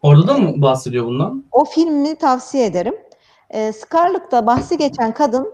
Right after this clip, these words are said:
Speaker 2: dul kalmış bir kadın ve bir sevgilisi var. Bu ka-, sevgilisiyle de sevişiyor.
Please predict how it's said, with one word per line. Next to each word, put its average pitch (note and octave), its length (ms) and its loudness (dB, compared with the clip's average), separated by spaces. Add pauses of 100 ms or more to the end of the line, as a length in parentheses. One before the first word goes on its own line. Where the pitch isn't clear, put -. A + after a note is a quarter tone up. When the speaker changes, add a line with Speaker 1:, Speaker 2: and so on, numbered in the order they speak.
Speaker 2:
dul E4 160 2
kalmış F#3 440 -4
bir F3+ 40 -10
kadın G#3 380 -6 (440)
ve C4+ 160 2
bir D#4 180 -2
sevgilisi C4+ 580 2
var. A#3 200 2
Bu B3 40 -4
ka-, B3 240 -4
sevgilisiyle C4 680 -2
de D4 80 -6
sevişiyor. G#3+ 580 -4